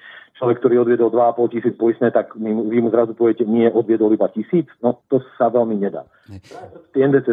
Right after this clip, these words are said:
Speaker 1: schémy majú takúto vlastnosť, že sú jednak transparentnejšie, jednak stabilnejšie, no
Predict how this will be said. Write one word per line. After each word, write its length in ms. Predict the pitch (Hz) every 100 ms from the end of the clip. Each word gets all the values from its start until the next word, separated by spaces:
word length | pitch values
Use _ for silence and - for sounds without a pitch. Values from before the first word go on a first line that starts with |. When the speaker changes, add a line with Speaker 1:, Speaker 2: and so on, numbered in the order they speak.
| -
Speaker 1:
schémy 240 | 139 139
majú 240 | 131 139
takúto 480 | 131 127 127 123 113 - - -
vlastnosť, 400 | 110 131 131 127
že 80 | 113 -
sú 160 | 113 - _ _ _ -
jednak 320 | 151 170 -
transparentnejšie, 1120 | 107 120 - 151 160 175 175 - 190 202 202 _ 104
jednak 560 | 123 156 135 113 - - _ -
stabilnejšie, 1040 | 113 117 127 139 147 139 160 165 170 -
no 240 | 135 151